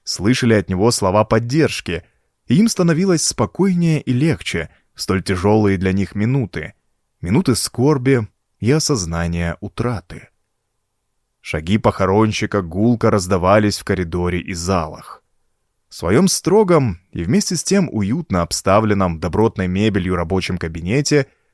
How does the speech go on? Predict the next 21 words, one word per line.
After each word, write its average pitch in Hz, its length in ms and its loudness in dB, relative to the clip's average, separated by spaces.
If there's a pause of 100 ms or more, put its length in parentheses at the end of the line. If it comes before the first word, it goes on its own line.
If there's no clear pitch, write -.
(160)
Вуанье 110 400 2
снял 170 360 2
цилиндр 95 560 0
и - 140 -14
пиджак. 95 640 -6 (680)
Старинные 110 640 2
массивные 101 640 0
часы, 143 580 0 (380)
исправно 160 480 2
работающие 98 840 2
еще 90 220 0
со 117 140 0
времен 101 400 0
Жака 101 360 2
Вуанье, 90 640 0 (520)
торжественно 131 840 2
и 123 40 2
спокойно 107 760 0
пробили 92 560 -4
двенадцать 82 720 -8
ночи. 85 580 -10